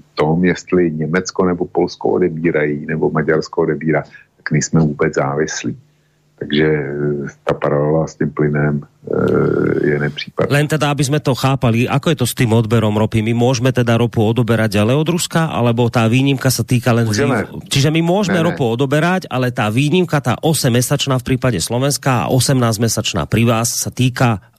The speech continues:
Speaker 2: vývozu výrobkov, ktoré sú vyrobené z, z ruskej ropy, tak?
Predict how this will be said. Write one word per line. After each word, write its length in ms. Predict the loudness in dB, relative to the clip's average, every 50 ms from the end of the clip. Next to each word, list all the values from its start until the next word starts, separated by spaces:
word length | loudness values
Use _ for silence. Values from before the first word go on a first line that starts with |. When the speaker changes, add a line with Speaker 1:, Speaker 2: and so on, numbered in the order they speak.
| _
Speaker 2:
vývozu 1040 | -8 -6 -6 -4 -2 0 0 2 2 2 2 2 2 2 2 2 2 2 0 -2 -4
výrobkov, 960 | -6 -2 0 2 4 4 2 2 0 -4 -6 -4 -2 -2 0 -2 -4 -6 -8
ktoré 240 | -8 -4 -2 0 0
sú 160 | 0 0 2
vyrobené 560 | 2 2 2 2 2 2 0 0 -2 -2 -2
z, 160 | -2 -4 -4 -2
z 60 | 0
ruskej 340 | 0 2 0 0 2 2 2
ropy, 260 | 2 2 0 -2 -2
tak? 360 | -2 0 -2 -2 -4 -8 -20